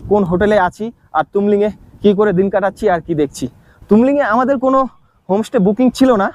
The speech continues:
আমরা তুমলিংয়ে চলে এসেছি। এখন আমাদের প্রথম কাজ হচ্ছে তুমলিংয়ে হোমস্টে খোঁজা। আমাদের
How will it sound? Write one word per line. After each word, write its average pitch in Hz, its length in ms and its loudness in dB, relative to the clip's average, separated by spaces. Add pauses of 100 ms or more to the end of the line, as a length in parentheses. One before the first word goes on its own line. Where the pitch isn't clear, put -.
আমরা 220 400 -2 (480)
তুমলিংয়ে 233 300 2
চলে 240 240 0
এসেছি। 233 300 -6 (380)
এখন 220 240 -2
আমাদের 226 380 0
প্রথম 208 340 -4
কাজ 226 200 -4
হচ্ছে 233 220 -4
তুমলিংয়ে 220 440 2 (400)
হোমস্টে 190 320 0
খোঁজা। 143 300 -2 (360)
আমাদের 226 360 0